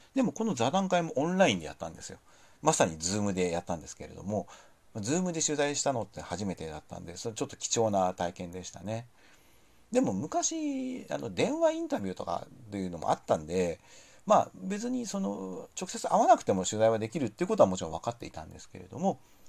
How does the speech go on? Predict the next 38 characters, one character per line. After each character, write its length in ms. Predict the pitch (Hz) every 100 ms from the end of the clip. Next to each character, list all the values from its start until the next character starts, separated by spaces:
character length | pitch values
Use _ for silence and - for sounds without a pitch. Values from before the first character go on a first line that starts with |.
| - - -
え 340 | 104 101 90 -
ー 40 |
と、 280 | 95 82 87
脚 260 | 131 127 156
本 180 | 165 147
家、 160 | 139
演 180 | 131 127
出 180 | - -
家 640 | 110 107 104 107 117 - 156
の 180 | 202 180
北 260 | - 139
川 180 | 139 131
大 160 | 170 160
輔 180 | -
さ 100 | -
ん、 80 | 82 - -
そ 120 | 101
れ、 60 |
そ 140 | 92 107
れ 60 |
か 120 | 101 98
ら 80 |
出 180 | - -
演 100 | 127
者 120 | 123
さ 160 | 92 87
ん 60 | 80
が 100 | 90
五 160 | 165
名、 180 | 104 - - - - -
え 100 | 95
ー、 20 |
小 140 | - 98
林 300 | 98 95 92
春 260 | 95 92
代 140 | 92 85
さ 220 | -
ん、 100 | 139